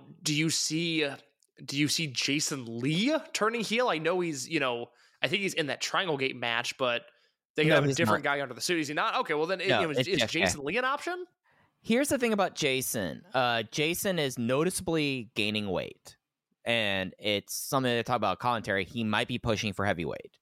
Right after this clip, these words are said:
Speaker 2: right now, and I, that, that gives a good enough reason to have him turn. You know, he's not, he, he's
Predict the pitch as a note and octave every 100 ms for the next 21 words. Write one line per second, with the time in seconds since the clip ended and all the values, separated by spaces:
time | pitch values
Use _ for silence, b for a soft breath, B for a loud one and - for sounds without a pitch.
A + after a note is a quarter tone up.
0 | _ E2 E2 A1+ A#1+ G1+ - _ _ _
1 | - A2 G#2+ G2 G2 F#2+ _ _ _ _
2 | _ F#2 A2+ B2 - - - G#2 F2+ A#2
3 | A#2 - _ _ _ - C3 B2 A#2+ A#2+
4 | G#2+ G#2 G#2+ G#2 G#2 G2 G2 F2 E2 -
5 | G2+ F#2+ F#2 F2 G2 F2 D#2+ - G#2 G2
6 | D#2+ - _ - F2 D#2+ E2+ - _ _
7 | _ _ _ - B2 A#2+ B2 - E3+ C#3
8 | B2 F3+ D3+